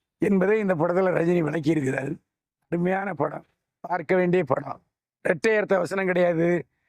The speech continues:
அஹ், அஹ், அதே மாதிரி கவர்ச்சி நடனம் கிடையாது, குலுக்க வைக்கும் டூயட் கிடையாது. இந்த படத்துல கௌரின்னு ஒரு புது பொண்ணு நடிச்சிருக்கு விக்ராந்தோட ஜோடியா. அந்த பொண்ணை இனிமே நிறைய படங்களை பார்க்கலாம்.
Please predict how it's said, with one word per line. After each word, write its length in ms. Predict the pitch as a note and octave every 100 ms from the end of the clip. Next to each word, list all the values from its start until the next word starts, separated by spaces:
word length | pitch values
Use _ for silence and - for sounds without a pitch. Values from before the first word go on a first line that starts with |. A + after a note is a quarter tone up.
| _ _ -
அஹ், 460 | - - - G3 -
அஹ், 720 | C#3+ D3 D3 C#3+ C#3+ C#3 C3 _ _ _
அதே 240 | - F3 G3+
மாதிரி 580 | G3+ G3+ F#3+ F3+ D3 - -
கவர்ச்சி 360 | F#3+ G#3+ G#3
நடனம் 320 | G3 F#3 E3+
கிடையாது, 600 | E3+ E3+ F3 D#3+ E3 D3 - _ _ _ _ -
குலுக்க 280 | F#3+ A3+ G3+
வைக்கும் 340 | G#3 E3 E3+ D#3+
டூயட் 240 | G#3 E3
கிடையாது. 500 | D3+ F3 D#3 D#3+ - _ _ _ _ _ _ _
இந்த 180 | - G3
படத்துல 340 | E3 G#3+ A#3 G3
கௌரின்னு 420 | F#3+ A#3 A#3+ A#3
ஒரு 140 | G3+
புது 200 | D#3+ F#3+
பொண்ணு 260 | F3 G3 F3
நடிச்சிருக்கு 460 | D#3+ D#3 D3 F3+ - _
விக்ராந்தோட 500 | F#3+ G3 G3 F3 E3+ D3+
ஜோடியா. 380 | E3 D#3+ D#3 F#3 _ _ _ _
அந்த 280 | - F3+ E3
பொண்ணை 240 | F#3+ G#3+ G3+
இனிமே 240 | F#3 F#3+
நிறைய 260 | F3+ F3 G3
படங்களை 340 | E3+ F3+ F3+
பார்க்கலாம். 520 | D#3+ D#3+ D3 D3+ F3